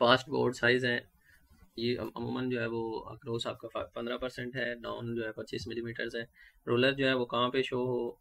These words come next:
वो आप उसको size set कर सकते हैं कि ruler कि-, कितना नीचे करना, ऊपर करना, down करना या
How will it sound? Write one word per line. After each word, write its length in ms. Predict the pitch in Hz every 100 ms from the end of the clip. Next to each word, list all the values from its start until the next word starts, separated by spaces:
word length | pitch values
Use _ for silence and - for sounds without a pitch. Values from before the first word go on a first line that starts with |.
| _
वो 220 | 123 117 117
आप 120 | 117
उसको 320 | 117 - 117
size 240 | 117 117
set 140 | 120 -
कर 100 | 123
सकते 240 | 120 120
हैं 60 | 113
कि 80 | 117
ruler 200 | 113 -
कि-, 300 | 101 110 -
कितना 220 | 110 113
नीचे 200 | 110 113
करना, 260 | 117 110
ऊपर 200 | 110 113
करना, 240 | 110 113 110
down 260 | 110 113
करना 240 | 117 113 110
या 140 | 110